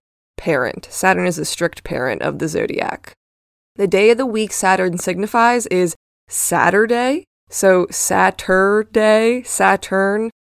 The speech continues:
that one was clearly established long before the capitalistic work week was established, because having Saturn being on the weekend does not jive with most people's view of what the weekend is about.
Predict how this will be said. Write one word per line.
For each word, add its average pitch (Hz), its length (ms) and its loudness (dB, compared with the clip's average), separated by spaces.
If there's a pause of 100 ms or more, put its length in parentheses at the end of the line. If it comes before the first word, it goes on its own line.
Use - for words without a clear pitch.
(140)
that 190 200 6
one 220 200 4
was 208 160 0
clearly 196 600 4
established 156 800 0
long 180 380 2
before 175 360 4
the 165 100 0
capitalistic 170 800 0
work 151 340 -2
week - 440 -6 (360)
was 226 460 0 (260)
established, 240 600 0
because 190 480 0 (440)
having 220 320 4
Saturn 196 680 2 (100)
being 190 180 0
on 185 120 2
the 175 80 2
weekend 202 680 0 (460)
does 185 240 4
not 180 320 2
jive 151 720 0
with 180 240 -2
most 185 340 2
people's 170 480 2
view 175 380 2
of 170 160 2
what 180 120 2
the 170 100 0
weekend 160 500 -2
is 160 100 -4
about. 147 460 0